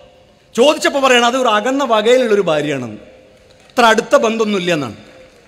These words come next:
അപ്പോൾ നിയമസഭയിൽ ഒരു അടിയന്തര പ്രമേയം കഴിഞ്ഞപ്പോൾ മന്ത്രി വിചാരിച്ചത് രക്ഷപ്പെട്ടു പോയി എന്നാണ്.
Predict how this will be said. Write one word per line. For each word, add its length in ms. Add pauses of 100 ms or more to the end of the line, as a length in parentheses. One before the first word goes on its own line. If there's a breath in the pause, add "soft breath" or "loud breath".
(1500)
അപ്പോൾ 140
നിയമസഭയിൽ 600
ഒരു 60
അടിയന്തര 340
പ്രമേയം 400
കഴിഞ്ഞപ്പോൾ 520 (1200)
മന്ത്രി 320
വിചാരിച്ചത് 540
രക്ഷപ്പെട്ടു 400
പോയി 180
എന്നാണ്. 200